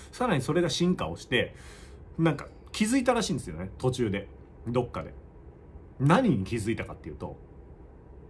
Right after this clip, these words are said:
「私、お尻おっきくね？」って。<laughs> 気づいた。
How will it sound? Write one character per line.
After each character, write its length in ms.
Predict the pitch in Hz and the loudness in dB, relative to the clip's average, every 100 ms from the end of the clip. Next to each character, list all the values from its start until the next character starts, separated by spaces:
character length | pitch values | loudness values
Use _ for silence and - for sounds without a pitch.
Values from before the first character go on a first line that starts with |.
| - - - - - - - | -18 -18 -18 -18 -18 -20 -10
「私、 520 | 117 131 165 160 131 - - - - - - - - - - - - - - - - | 0 0 2 -2 -4 -6 -14 -18 -20 -20 -20 -20 -20 -20 -18 -20 -18 -20 -20 -20 -10
お 100 | 117 | -4
尻 300 | 202 226 196 | -2 0 -2
お 60 | - | -4
っ 60 | - | -8
き 100 | - | -6
く 140 | 165 143 | -2 -2
ね？」 100 | 139 | -4
っ 20 | |
て。 220 | 143 - - - - - 101 - - - - - - - - - - - - - - - | -8 -16 -18 -18 -18 -8 -8 -8 -16 -18 -18 -18 -18 -18 -18 -18 -16 -14 -14 -18 -18 -12
<laughs> 60 | - - - - - | -12 -10 -16 -16 -10
気 180 | - - | -6 -4
づ 200 | 135 131 | -4 -6
い 60 | 123 | -10
た。 140 | - | -4